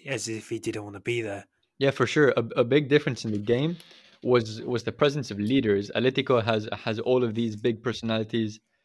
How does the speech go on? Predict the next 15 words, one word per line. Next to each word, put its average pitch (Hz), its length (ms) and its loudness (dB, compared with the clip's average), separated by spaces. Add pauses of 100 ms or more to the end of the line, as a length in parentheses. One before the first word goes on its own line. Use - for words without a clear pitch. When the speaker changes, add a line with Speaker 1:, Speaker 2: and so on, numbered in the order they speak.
(120)
Speaker 2:
Saul, 117 760 2
Koke, 113 420 0
Jimenez, 110 640 -2
Oblak, 110 440 0
like, 104 180 -2
the 117 80 -4
entire 117 360 0
match 113 280 -2
long, 117 260 0
they 107 120 2
were 107 220 0 (320)
shouting 123 360 4
at 117 80 0
their 113 100 2
teammates, 117 580 -2